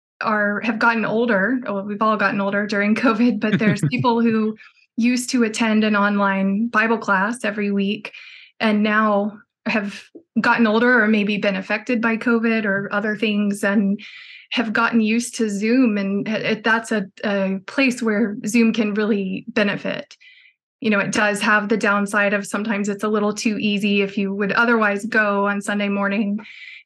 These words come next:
Speaker 1: to just stay in and stay in your pajamas and, you know, watch meeting. So there's, there's some positives and negatives, but I agree that interconnection has just been really a beautiful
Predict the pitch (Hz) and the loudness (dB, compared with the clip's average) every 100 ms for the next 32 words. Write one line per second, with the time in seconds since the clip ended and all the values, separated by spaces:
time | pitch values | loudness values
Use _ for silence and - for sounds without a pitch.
0 | - 247 220 208 196 202 196 - _ - | -6 0 2 2 0 -2 -2 -10 _ -12
1 | - 226 208 208 202 202 202 202 - _ | -2 0 2 0 0 0 -2 -4 -12 _
2 | _ - - - 226 220 208 220 214 202 | _ -12 -12 -2 0 2 0 0 0 0
3 | 196 196 196 208 202 196 240 208 202 214 | 0 -2 -4 -4 -2 0 2 2 2 0
4 | 208 - - - 226 202 202 202 208 - | -2 -6 -8 0 0 2 -2 -2 -4 -8
5 | - - - _ _ _ - 240 220 220 | -20 -20 -20 _ _ _ -4 0 2 2
6 | 226 - - - 285 285 277 262 294 294 | 0 -4 -14 0 2 2 2 2 2 2
7 | 277 233 220 208 208 202 196 202 220 208 | 0 0 -2 0 0 0 -2 -2 -2 2
8 | 233 233 226 214 202 - 226 247 254 226 | 2 0 -2 0 -2 0 0 0 0 0
9 | 208 - 202 208 - - 226 226 240 233 | -2 -4 -2 -2 -4 -2 0 2 2 0
10 | - - - 220 - 220 - 226 208 208 | -10 -12 -6 -6 -2 -4 -4 -2 0 0
11 | 196 254 247 320 233 196 220 208 196 | 0 -2 0 2 2 0 -2 -2 -8